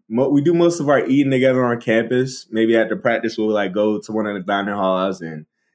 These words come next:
chow down in there and spend <laughs> a lot of time in there. But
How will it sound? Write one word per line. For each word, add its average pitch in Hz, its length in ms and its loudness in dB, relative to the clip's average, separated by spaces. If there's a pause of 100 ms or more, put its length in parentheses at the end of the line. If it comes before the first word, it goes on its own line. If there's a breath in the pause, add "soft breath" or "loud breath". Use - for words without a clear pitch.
(160)
chow 104 220 2
down 101 280 2
in 101 100 -4
there 101 260 -2
and 98 140 -4
spend 113 220 -4
<laughs> - 100 -6
a - 20 2
lot 110 140 4
of 110 100 -4
time 107 280 -4
in 110 60 -4
there. 104 200 -2
But 107 360 2